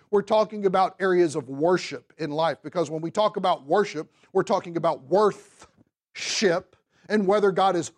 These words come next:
worth worshiping. That's what we talk about when we talk about worship. What is he saying in this quote?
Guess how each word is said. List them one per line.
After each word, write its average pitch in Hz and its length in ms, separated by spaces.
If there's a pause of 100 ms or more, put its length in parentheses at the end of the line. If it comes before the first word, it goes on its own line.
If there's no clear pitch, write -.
(100)
worth 190 560 (560)
worshiping. 196 640 (520)
That's 240 200
what 269 120
we 247 120
talk 240 260
about 175 220
when 165 80
we 165 80
talk 160 240
about 160 300 (200)
worship. 151 380 (440)
What 233 180
is 196 80
he 226 100
saying 220 300
in 180 80
this 170 160
quote? 151 340